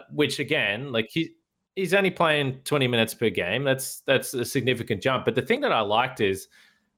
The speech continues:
that some of the threes that he made, and I remember specifically a couple of games where it's really late in the fourth quarter, really tight games against really good opposition, and he would take and make the shots. And it was almost this weird situation where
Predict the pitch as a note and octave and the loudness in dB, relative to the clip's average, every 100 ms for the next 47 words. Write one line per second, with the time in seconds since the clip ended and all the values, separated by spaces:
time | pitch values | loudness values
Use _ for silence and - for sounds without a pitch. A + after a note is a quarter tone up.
0 | A2+ B2 A2+ - _ - - E3 A3+ G3+ | -2 2 2 0 _ -10 -2 0 2 0
1 | - D3+ C#3 B2+ A#2 A2 A2+ G#2 G2+ G2+ | 0 2 4 2 -2 0 0 0 0 0
2 | G2 G#2 A#2+ B2+ - - G#2 C3+ C3 C3+ | 0 2 0 0 -2 -4 -4 0 0 0
3 | A2+ F#2+ - B2+ G#2 F#2+ A2 G2+ F#2+ - | 0 2 -2 0 0 0 -2 -2 -4 -10
4 | - _ _ _ G#2+ G2+ G#2+ A#2 D3+ C3+ | -20 _ _ _ -2 -2 -2 0 2 2
5 | A#2+ A#2+ - A#2+ A2 B2+ A2+ G#2+ - G2+ | 2 0 -2 -2 -2 2 0 0 -4 0
6 | G2 F#2+ - _ _ - A#2 C3 B2+ C3 | 2 0 -4 _ _ -6 0 2 0 0
7 | B2+ A2+ A2 G2+ G2 G2 - A2 G2+ - | -2 0 -2 -2 -2 -6 -8 -6 -6 0
8 | B2+ C3 A#2 B2 G#2+ G#2 G2+ F#2+ G2+ F#2+ | 4 4 4 2 2 2 2 2 -2 -6
9 | - _ - B2 A#2+ - C3+ C3+ A#2+ A#2+ | -10 _ -4 0 0 0 -2 0 0 -2
10 | - - - C3+ - - C#3 C3 C3 F3+ | -2 -6 0 0 0 0 2 2 2 2
11 | F#3+ - B2 A#2 A#2+ D3 C#3 C3+ A#2+ A#2 | 0 0 -4 0 2 2 0 -4 0 0
12 | A#2 C3 A2+ G#2+ | 0 0 2 2